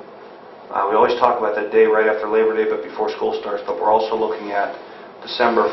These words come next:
first and March thirtieth, uh, to do some more professional development. So it'll be the same as this year, basically. Uh, but again, that's all based on approval from O D. They have to approve the waiver days, 'cause we are still, uh, there's all that talk about going to minutes,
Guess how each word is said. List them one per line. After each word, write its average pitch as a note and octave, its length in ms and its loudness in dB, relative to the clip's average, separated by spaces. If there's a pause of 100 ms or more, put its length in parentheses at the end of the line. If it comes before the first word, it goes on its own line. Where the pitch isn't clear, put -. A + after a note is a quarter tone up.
first A2+ 340 6
and G2 100 -8
March G2+ 240 -2 (160)
thirtieth, G#2 460 -2 (880)
uh, F#2+ 300 -6 (600)
to G#2 220 -10
do G#2+ 140 -6
some - 160 -2
more G2+ 180 2
professional F#2+ 380 -4
development. - 400 -4 (100)
So A#2+ 60 -2
it'll A2 60 0
be B2 60 2
the A#2 120 2
same A2 140 6
as - 80 -4
this G2 180 -4
year, F2+ 180 -8
basically. - 380 -12 (1040)
Uh, G#2 160 0
but - 200 6
again, B2 280 8
that's G#2 180 2
all A2+ 180 6
based A2+ 240 6
on G2+ 200 0
approval G#2 340 -4
from G#2 120 -8
O G2+ 140 0
D. G2 140 -10 (100)
They G2 60 -10
have G2+ 140 -12
to G#2 80 -10
approve - 340 -8 (680)
the - 60 -4
waiver F#2+ 260 -6
days, - 280 -10
'cause G2+ 220 -12
we A2+ 160 2
are A2 100 6
still, - 540 2 (540)
uh, G#2+ 100 0
there's G#2 160 0
all A#2+ 140 8
that B2+ 180 4
talk A#2 320 4
about G2+ 260 -2
going G#2+ 200 -2
to - 120 -10
minutes, A2 400 -6